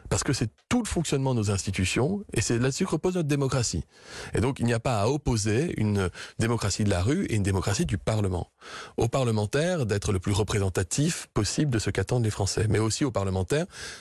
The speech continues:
de gouverner, c'est-à-dire de choisir, y compris quand c'est difficile et que ça va pas forcément dans le sens de l'opinion. Si nous réformons ces retraites, c'est pas pour, euh, flatter l'opinion. Ça, ch-, chacun s'en est rendu compte.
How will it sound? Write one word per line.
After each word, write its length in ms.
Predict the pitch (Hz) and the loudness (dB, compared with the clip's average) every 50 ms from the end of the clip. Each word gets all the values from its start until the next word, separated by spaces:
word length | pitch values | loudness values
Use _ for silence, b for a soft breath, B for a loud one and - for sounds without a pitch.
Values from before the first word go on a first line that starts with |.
| B B B B B _ _ _ _ _ _ _ _ _ _ - | B B B B B _ _ _ _ _ _ _ _ _ _ 0
de 120 | 101 104 | 0 0
gouverner, 560 | 104 95 95 104 113 117 113 107 110 135 160 | 0 0 0 0 2 2 2 2 0 0 -2
c'est-à-dire 420 | 165 - - 104 - 98 98 98 87 | -2 -2 -2 -2 0 2 2 2 2
de 80 | 87 | 2
choisir, 580 | 82 - - - 139 127 113 110 120 139 175 170 156 - _ _ _ _ _ - | 0 -2 -2 0 0 0 0 0 2 2 0 0 -2 -8 _ _ _ _ _ 0
y 80 | 202 196 | 0 0
compris 340 | - - 147 123 - - 190 | 2 0 0 0 0 0 0
quand 120 | 185 - 110 | 0 -2 -2
c'est 160 | - 110 95 | 0 0 0
difficile 520 | 92 98 107 98 107 98 - - 151 170 | 2 2 2 2 2 0 2 2 2 2
et 40 | 151 | 2
que 60 | - | 0
ça 80 | - 101 | 0 -2
va 80 | 98 | 0
pas 140 | 92 - 123 | 0 0 0
forcément 340 | - - 110 - 110 113 131 | 0 -2 -2 0 0 0 2
dans 100 | 123 107 | 2 0
le 60 | 98 | 0
sens 200 | 95 - 110 104 107 | 0 0 0 2 2
de 40 | |
l'opinion. 380 | 104 107 104 - 104 101 92 82 B B B B B B B B | 0 0 0 0 0 2 0 0 B B B B B B B B
Si 140 | - - 107 | -2 0 2
nous 100 | 101 98 | 2 2
réformons 380 | 98 131 - 147 131 131 123 | 2 2 0 0 0 0 -2
ces 120 | 117 - 107 | -2 0 0
retraites, 360 | 98 98 - - 156 180 175 | 0 0 2 0 0 -2 -2
c'est 100 | - - | -4 -4
pas 140 | - 104 104 | -2 -2 -2
pour, 260 | - - 92 92 87 | 0 0 2 2 2
euh, 80 | 82 80 | 2 0
flatter 380 | - - 107 98 - - 113 | 0 0 0 0 0 0 0
l'opinion. 480 | 95 101 - 143 147 170 180 165 147 120 - - - - - - - - - - | 0 2 2 2 2 2 2 2 0 -2 -6 -12 -18 -18 -18 -16 -14 -14 -14 -12
Ça, 200 | - - 127 127 | -4 -2 0 0
ch-, 80 | 123 - - - | 0 -2 -6 -4
chacun 280 | - - 110 - 127 | -2 0 0 0 0
s'en 140 | 120 - 110 | 0 2 2
est 60 | 107 | 2
rendu 220 | 101 101 95 98 95 | 2 2 2 0 0
compte. 280 | - 110 95 - - | 0 0 -2 -2 -4